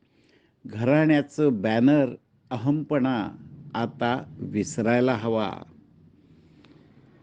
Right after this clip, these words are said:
तर मंडळी, ही होती आजची छोटीशी वात्रटिका. नेहमीप्रमाणे लाईक करा, मित्रमंडळींना इतर ग्रुप्सवर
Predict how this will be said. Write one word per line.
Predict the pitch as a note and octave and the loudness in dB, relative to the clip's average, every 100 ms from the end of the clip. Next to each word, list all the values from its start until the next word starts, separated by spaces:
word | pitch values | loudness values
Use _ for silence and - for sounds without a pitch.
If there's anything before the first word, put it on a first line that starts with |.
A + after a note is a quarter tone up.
| - _ - | -20 _ 2
तर | F3 | 4
मंडळी, | F3+ F3 F#3+ | 4 6 6
ही | F#3 G3 | 6 6
होती | G3 D#3 F3+ | 6 6 2
आजची | D#3 - E3+ | 2 -2 -8
छोटीशी | - A#2+ C3 C3 C#3+ | -4 -4 -2 -2 0
वात्रटिका. | A#2 G2 A#2 A2 A2+ A2+ A2+ - - - - - - - - - - - | 0 -2 -6 -4 -4 -4 -8 -12 -20 -20 -20 -20 -20 -18 -18 -18 -16 -4
नेहमीप्रमाणे | A#2+ A#2 B2+ B2 A#2+ A#2 A#2 A#2 A#2 A#2 A2+ G#2 | 2 4 2 2 0 0 0 0 -2 -4 -4 -2
लाईक | G2 G#2 - | -2 -2 -4
करा, | G2+ G#2+ G#2+ - - - - - - - - - | -4 -4 -8 -12 -16 -14 -12 -12 -12 -12 -12 -4
मित्रमंडळींना | A#2 G#2+ A#2 A2 A2+ A2 A2+ A2 A2+ A2+ A2 | -2 -2 2 2 4 4 2 2 0 0 -2
इतर | A#2 A#2 G2 | -2 -2 -2
ग्रुप्सवर | F#2 A2 A2 - A2+ | -2 -4 -4 -4 0